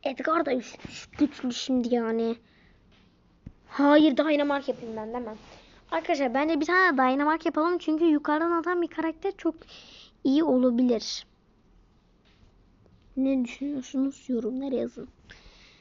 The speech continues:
Bence ben diyorum ki, e, Dynamite yapalım. Çünkü,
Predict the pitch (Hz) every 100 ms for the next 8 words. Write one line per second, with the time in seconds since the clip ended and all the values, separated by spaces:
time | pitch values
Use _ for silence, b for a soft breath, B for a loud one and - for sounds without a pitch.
0 | B B - 339 339 320 330 330 359 370
1 | 349 311 294 - - - 320 330 330 302
2 | - 381 392 359 - - B B B -
3 | - 269 269 262 320 339 311 311 320 320
4 | 269 - 233 233 302 - 285 285 - 320
5 | 320